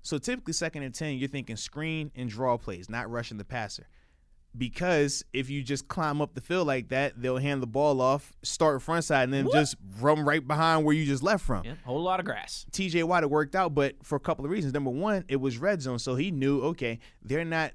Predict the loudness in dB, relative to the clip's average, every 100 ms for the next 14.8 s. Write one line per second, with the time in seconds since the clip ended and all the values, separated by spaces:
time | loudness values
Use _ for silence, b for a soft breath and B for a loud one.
0 | -4 -2 0 -4 -4 -4 -2 0 0 0
1 | -2 -2 -6 -4 -2 -2 -2 0 2 0
2 | -2 -4 -2 -2 -4 -6 -4 -6 -10 -10
3 | -8 -4 -4 -4 -8 -4 -4 -4 -4 -2
4 | -2 -2 -2 -4 -8 -4 -4 -2 -2 -4
5 | -2 -2 -2 B B B -4 0 0 0
6 | 0 2 0 0 0 0 -2 -2 -2 0
7 | -2 -2 -4 -4 -2 0 0 -2 b b
8 | -2 0 0 0 -2 -6 -8 -10 -4 -4
9 | -2 -2 0 0 0 0 -2 -2 0 4
10 | 4 4 4 4 4 B -6 0 2 2
11 | 0 0 2 2 2 0 0 2 2 2
12 | 2 2 2 2 0 -2 0 4 4 4
13 | 0 -2 -2 -2 0 0 0 0 0 0
14 | -2 0 0 -2 -2 -2 -4 -10